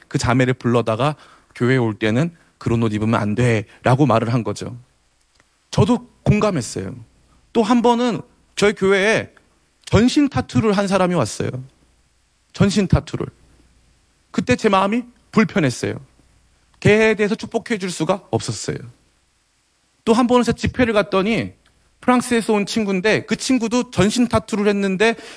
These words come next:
여기 보니까 존 쓰리 식스틴, 요한복음 삼 장 십육 절 써 있고 오직 믿음으로 써 있고, 진짜예요.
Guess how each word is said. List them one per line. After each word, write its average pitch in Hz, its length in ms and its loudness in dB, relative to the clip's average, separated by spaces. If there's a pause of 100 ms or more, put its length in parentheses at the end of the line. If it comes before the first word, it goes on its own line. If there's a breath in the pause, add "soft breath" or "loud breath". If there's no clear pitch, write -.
여기 180 160 4
보니까 190 500 2 (300 loud breath)
존 214 320 2
쓰리 214 240 -2
식스틴, 147 520 0 (320 loud breath)
요한복음 208 380 6
삼 208 160 2
장 208 80 4
십육 202 240 2
절 180 120 4
써 175 160 4
있고 131 580 2 (1120 soft breath)
오직 196 380 2
믿음으로 190 380 4
써 - 180 2
있고, 160 520 -2 (220)
진짜예요. 202 800 0